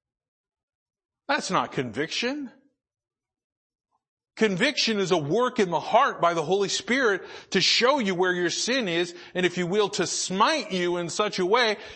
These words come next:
that you are hurt because you have hurt that relationship with God. Conviction. Conviction.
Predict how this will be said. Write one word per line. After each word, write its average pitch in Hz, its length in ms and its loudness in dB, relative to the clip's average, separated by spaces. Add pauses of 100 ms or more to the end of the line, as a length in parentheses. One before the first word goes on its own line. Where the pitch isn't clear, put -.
that 202 180 0
you 202 240 0
are 180 160 4
hurt 254 920 4 (300)
because 202 420 2
you 254 140 2
have 196 300 4
hurt 240 800 2
that 202 240 6
relationship 208 920 0
with 233 180 0
God. 208 560 0 (1700)
Conviction. 165 800 -2 (2000)
Conviction. 160 640 -6